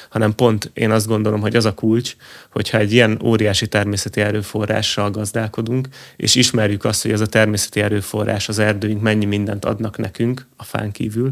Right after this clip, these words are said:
akkor belátható szerintem az, hogy, ö, hogy, ö, mindenféle ilyen, ö, állami járadékvadászati gondolattól elvonatkoztatva is belássuk azt, hogy esetleg, ö, ezekkel a természeti kincsekkel a közérdek szerint nem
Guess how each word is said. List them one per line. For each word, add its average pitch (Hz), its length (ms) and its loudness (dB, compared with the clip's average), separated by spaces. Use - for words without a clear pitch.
akkor 110 420 0
belátható 107 580 2
szerintem 107 520 0
az, 104 200 0
hogy, 104 280 0
ö, 104 240 2
hogy, 107 260 2
ö, 104 140 2
mindenféle 104 680 2
ilyen, 104 320 0
ö, 104 80 0
állami 104 440 4
járadékvadászati 104 1040 2
gondolattól 107 720 -2
elvonatkoztatva 107 920 -2
is 110 120 -4
belássuk 107 500 -4
azt, 110 240 -4
hogy 107 220 0
esetleg, 107 640 2
ö, 104 240 0
ezekkel 107 340 0
a 98 60 -2
természeti 104 560 0
kincsekkel 107 760 -2
a - 120 -8
közérdek 104 520 4
szerint 107 420 0
nem 104 320 0